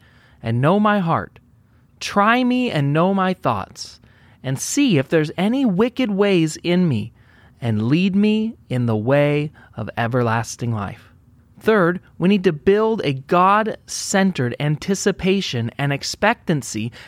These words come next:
and excitement in our home, especially for our children, all through the Christmas season. If you're excited about Christ, they will be too.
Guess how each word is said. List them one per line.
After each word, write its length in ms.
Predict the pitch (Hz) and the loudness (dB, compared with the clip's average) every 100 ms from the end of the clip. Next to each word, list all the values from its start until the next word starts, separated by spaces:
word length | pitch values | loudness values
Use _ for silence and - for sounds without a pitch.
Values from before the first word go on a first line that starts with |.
| - | -4
and 120 | 160 | 0
excitement 800 | 170 - - 208 240 143 127 135 - | 0 -2 0 0 0 -4 -8 -6 -2
in 220 | 233 254 | 0 2
our 240 | 240 240 | 2 2
home, 580 | 208 247 269 160 139 185 - _ - | 2 2 2 2 -2 -6 -10 _ -12
especially 800 | 190 - - 277 220 277 240 208 | -10 -6 0 0 0 -2 -2 0
for 220 | 208 190 | 2 2
our 120 | 190 | 2
children, 640 | 180 214 202 151 120 123 - - - | 0 -2 -2 -2 -4 -4 -10 -20 -4
all 300 | 170 185 208 | 2 2 2
through 260 | 214 151 151 | 0 0 0
the 80 | 156 | 0
Christmas 460 | - 139 - 160 | -4 -6 -4 -8
season. 480 | - 196 185 123 117 _ _ _ _ _ _ _ _ - | -6 -8 -6 -8 -12 _ _ _ _ _ _ _ _ -10
If 120 | 175 | -4
you're 160 | 277 | -4
excited 500 | 294 - 220 226 233 | -4 0 0 2 -2
about 480 | 208 196 190 - _ | 0 2 0 -2 _
Christ, 680 | - 196 165 113 - - _ _ _ _ _ | -4 2 2 0 -8 -18 _ _ _ _ _
they 240 | 131 156 185 | -4 0 2
will 160 | 208 | 2
be 160 | 202 220 | 0 -4
too. 380 | - 240 151 | -6 -6 -6